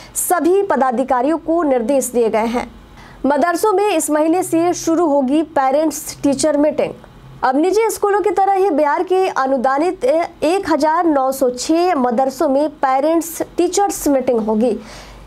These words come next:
इसकी शुरुआत इसी महीने से शुरू हो जाएगी और हर तीन महीने पर parents teachers meeting की जाएगी। बता दें, मदरसों में पहली बार parents teachers meeting होने जा रहा है। इसके पहले देश के किसी भी राज्य के मदरसे में parents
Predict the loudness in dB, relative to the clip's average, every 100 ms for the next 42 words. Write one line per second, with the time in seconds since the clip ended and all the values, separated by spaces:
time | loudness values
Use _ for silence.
0 | -4 -4 0 0 0 0 2 0 -2 -2
1 | -2 0 2 2 2 0 0 0 0 0
2 | 0 0 0 0 0 0 2 2 -2 -2
3 | -2 0 0 0 2 2 0 0 0 0
4 | 0 0 0 0 0 -2 -6 -12 -2 -2
5 | 0 -2 0 0 0 0 0 0 2 2
6 | 0 -2 -12 -18 -4 -2 0 2 2 0
7 | 0 0 0 0 0 0 0 0 0 -2
8 | -2 -2 0 2 0 -2 -10 -14 -4 0
9 | 0 0 0 0 2 0 2 0 2 2
10 | 2 0 0 0 -2 -2 -4 -2 -2 0
11 | 0 0 -2 -14 -8 0 2 2 0 -4
12 | -2 0 0 0 -2 0 0 2 2 0
13 | -2 -4 -2 0 0 0 0 0 2 0
14 | -2 0 2 2 0 -4